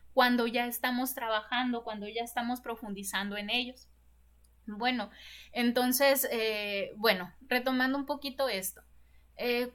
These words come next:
¿cuándo soltar? ¿Cuándo dejar ir? ¿Cuándo tenemos que cerrar un ciclo? Pues insisto, ¿no? Cuando algo ya no te genera bien, cuando l-, cierta situación, cierta persona te está generando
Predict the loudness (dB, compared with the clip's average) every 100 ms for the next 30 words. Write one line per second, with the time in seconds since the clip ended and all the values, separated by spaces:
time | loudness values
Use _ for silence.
0 | 4 6 6 4 4 2 4 6 8 6
1 | -2 -16 -14 6 8 8 4 2 6 6
2 | 6 2 -2 -6 _ _ _ _ _ 8
3 | 8 6 0 0 0 -4 -4 -6 -6 0
4 | 0 0 -4 -4 -6 -8 -14 -16 _ -20
5 | -20 0 4 4 4 -2 -2 0 -2 -4
6 | -4 -2 -2 -6 -20 _ _ _ _ 6
7 | 8 8 8 8 10 8 6 2 4 2
8 | 2 -2 -2 0 4 4 4 0 -4 -4
9 | -6 -10 _ -20 -20 _ -20 -20 -20 _
10 | 2 6 8 6 4 4 2 0 -2 0
11 | 2 0 -2 -4 -4 -4 -6 -4 -4 -2
12 | -2 -2 -2 -2 -4 -4 -6 -6 -6 -4
13 | -2 -2 -4 -6 -6 -8 -6 -8 -4 -2
14 | -2 -2 0 0 0